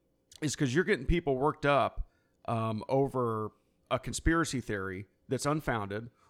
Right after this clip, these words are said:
or somebody doctored an image, or somebody just made something up. I want you to get worked up about the right cause,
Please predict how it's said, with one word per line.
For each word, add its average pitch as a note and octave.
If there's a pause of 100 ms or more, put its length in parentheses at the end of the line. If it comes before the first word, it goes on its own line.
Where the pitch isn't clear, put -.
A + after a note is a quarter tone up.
(140)
or B2+
somebody D3+
doctored C3+
an D3
image, A2 (180)
or B2+
somebody D#3
just B2
made C3
something A#2
up. - (600)
I D3+
want F#3
you E3+
to B2
get A#2
worked A#2+
up A#2
about A#2+
the G#2
right G#2+
cause, A2